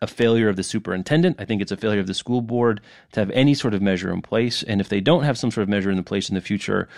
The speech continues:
where a single parent or a group of parents can be mollified by, um, you know, uh, uh,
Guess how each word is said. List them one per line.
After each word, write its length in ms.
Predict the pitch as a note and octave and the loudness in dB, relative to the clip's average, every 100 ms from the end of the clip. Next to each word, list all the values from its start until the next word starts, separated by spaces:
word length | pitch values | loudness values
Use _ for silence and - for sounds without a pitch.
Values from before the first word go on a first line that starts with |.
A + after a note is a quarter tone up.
| - - - | -20 -20 -4
where 420 | G2+ G2 G2 F#2+ | 0 4 4 2
a 60 | - | -4
single 320 | - A#2 A2+ | 0 2 2
parent 360 | G2 G#2+ G2 - | 0 0 0 0
or 80 | G2+ | -2
a 60 | F#2+ | -2
group 160 | G#2 | -4
of 120 | G2 | -6
parents 440 | - G2 F#2 - - - - _ _ | -4 0 0 -2 -10 -16 -20 _ _
can 260 | - G#2+ G#2 | 0 2 4
be 120 | G#2+ | 4
mollified 840 | G#2 G#2 G#2 - G2+ F#2+ G2 F#2+ | 4 4 2 0 0 0 0 -2
by, 480 | F#2 F#2 F#2 F#2+ F#2 _ _ _ - | -2 0 0 -2 -6 _ _ _ -6
um, 480 | G2 F2+ F2+ F#2 - _ _ | -4 -2 -4 -6 -12 _ _
you 140 | A2 G2+ | -4 -2
know, 400 | F#2+ F#2+ F#2+ - - | 0 -2 -6 -8 -8
uh, 40 | |
uh, 720 | F#2 - - - G2 F#2 - | -8 -6 -10 -8 -6 -6 -8